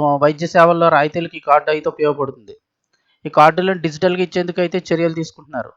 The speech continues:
సీనియర్ సిటిజన్లందరికీ కూడా ప్రభుత్వం తీసుకొచ్చే పథకాలు సీనియర్ సిటిజన్లకు ప్రత్యేకంగా అందుబాటులో ఉండబోతున్నాయి. ఇక ప్రస్తుతం కూటమి ప్రభుత్వం ఆధ్వర్యంలో ఆంధ్రప్రదేశ్ రాష్ట్రంలోని ఈ కార్డులను అన్నింటినీ కూడా డిజిటల్గా అందించడానికి చర్యలు చేపట్టారు.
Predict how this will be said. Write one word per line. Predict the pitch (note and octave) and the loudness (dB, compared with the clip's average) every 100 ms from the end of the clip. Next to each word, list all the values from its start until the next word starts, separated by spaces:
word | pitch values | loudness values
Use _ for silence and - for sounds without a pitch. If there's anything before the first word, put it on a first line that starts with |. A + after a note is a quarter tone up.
| _ | _
సీనియర్ | - F3 F#3 F#3 | -10 -6 -6 -8
సిటిజన్లందరికీ | F3+ F3 F3+ E3+ E3+ E3+ | -12 -6 -2 -2 -4 -6
కూడా | E3+ E3+ | -6 -4
ప్రభుత్వం | E3+ D#3 D#3 E3+ E3 | -4 -4 -4 -6 -6
తీసుకొచ్చే | E3 - D#3+ - | -8 -8 -8 -6
పథకాలు | D#3+ C3+ D3 F#3 G#3 F3+ - _ _ _ | -4 -2 -2 -2 0 -2 -6 _ _ _
సీనియర్ | - E3+ F3 | -4 -4 -4
సిటిజన్లకు | F3+ E3 F3 E3 | -6 -4 -4 -2
ప్రత్యేకంగా | D#3 D#3 F#3+ F3+ F#3 | -4 -2 -2 -2 2
అందుబాటులో | F3 E3 D#3+ D#3+ E3 | 0 2 0 0 0
ఉండబోతున్నాయి. | D#3 D3+ D3 C3+ A#2 - _ _ - | 0 0 -2 -4 -10 -14 _ _ -10
ఇక | - | -6
ప్రస్తుతం | E3 E3 - F#3+ | 0 -2 -2 -4
కూటమి | F3+ F3+ F3+ | 0 2 0
ప్రభుత్వం | F3 F3 F3 F3 | 0 -2 0 0
ఆధ్వర్యంలో | E3 E3+ F3 E3+ F3 F#3+ D3+ | 0 0 0 0 -2 0 2
ఆంధ్రప్రదేశ్ | D3+ E3+ F3 E3+ F3 E3 | 2 2 0 0 0 0
రాష్ట్రంలోని | E3 E3 E3 E3+ E3 | 0 0 -2 0 0
ఈ | |
కార్డులను | D#3+ D3 D3+ E3 D#3 | 2 4 4 0 -4
అన్నింటినీ | D3+ D3+ E3 | -6 -10 -12
కూడా | D#3+ D#3+ G#3+ A3+ | -6 -4 -4 -8
డిజిటల్గా | - D#3 F3+ E3+ F3 E3 | -10 -8 -2 -2 0 -2
అందించడానికి | D3+ D#3 - D#3 D3+ | -2 -10 -8 -8 -8
చర్యలు | C#3+ D#3+ D3+ C#3+ | -8 -4 -4 -4
చేపట్టారు. | C#3 C3 B2 A#2+ - | -4 -6 -6 -6 -8